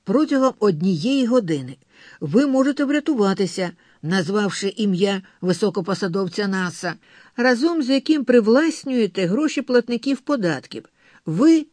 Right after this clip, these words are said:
не цікавите Секстона. Йому потрібна велика риба.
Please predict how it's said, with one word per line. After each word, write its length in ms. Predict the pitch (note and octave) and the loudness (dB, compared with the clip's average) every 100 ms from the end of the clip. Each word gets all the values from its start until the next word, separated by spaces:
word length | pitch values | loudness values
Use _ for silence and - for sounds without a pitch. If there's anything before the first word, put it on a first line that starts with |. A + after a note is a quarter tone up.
| _ | _
не 240 | F3+ C#4 | -2 0
цікавите 840 | - D4 C#4 D4 C4+ F#3+ E3+ D#3+ D#3+ | -2 -4 -2 -2 0 -2 -2 -8 -10
Секстона. 680 | - F3 D#3+ - - C#3+ C3 - - - | -10 -4 -4 -6 -12 -12 -12 -18 -20 -8
Йому 300 | F3+ F#3 A#3 | 4 6 6
потрібна 520 | A#3+ A#3 A#3+ B3+ A#3 A#3+ | 4 4 4 0 0 2
велика 580 | A3+ A#3+ C#4+ C#4+ B3 | 4 4 4 2 0
риба. 360 | G#3+ F3+ C3+ B2 | 0 0 -2 -8